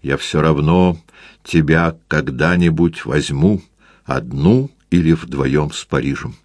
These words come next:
В письмах Маяковский другой, но об этом ниже. Поскольку вокруг этого романа в литературе о Маяковском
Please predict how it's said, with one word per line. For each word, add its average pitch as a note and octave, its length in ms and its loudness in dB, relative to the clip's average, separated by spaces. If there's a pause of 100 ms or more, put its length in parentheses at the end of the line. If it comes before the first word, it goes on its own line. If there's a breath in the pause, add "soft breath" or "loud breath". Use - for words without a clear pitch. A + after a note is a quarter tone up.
(1300)
В - 120 -20
письмах D3+ 420 2
Маяковский B2 600 2
другой, G2 440 2 (640 soft breath)
но D#2 160 0
об D2+ 140 0
этом F2 260 2
ниже. C#2 320 -4 (2250 soft breath)
Поскольку E3+ 480 4
вокруг E3 400 4
этого D3 300 4
романа C#3 580 6 (160)
в E2+ 100 2
литературе G#2 720 4
о G2 100 2
Маяковском F#2+ 880 4